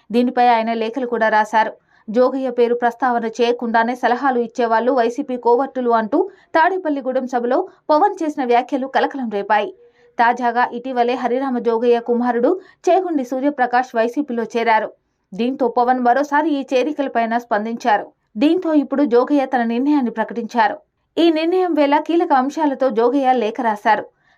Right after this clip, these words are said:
"కాపులను యాచించే స్థాయి నుంచి శాసించే స్థాయికి తీసుకురావడానికి ప్రయత్నించానే తప్ప తన స్వలాభం కోసం ఎన్నడూ చూసుకోలేదన్నారు. ప్రజారాజ్యం కోసం తాను ఎంపీ పదవిని సైతం వదులుకొని పార్టీలో చేరానని గుర్తు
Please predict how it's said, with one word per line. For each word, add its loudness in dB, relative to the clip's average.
"కాపులను 0
యాచించే -2
స్థాయి 0
నుంచి -6
శాసించే -2
స్థాయికి -2
తీసుకురావడానికి 0
ప్రయత్నించానే -2
తప్ప -2
తన 2
స్వలాభం 0
కోసం -2
ఎన్నడూ -2
చూసుకోలేదన్నారు. -2
ప్రజారాజ్యం 2
కోసం -4
తాను 2
ఎంపీ -4
పదవిని -2
సైతం -2
వదులుకొని 0
పార్టీలో 0
చేరానని -2
గుర్తు -10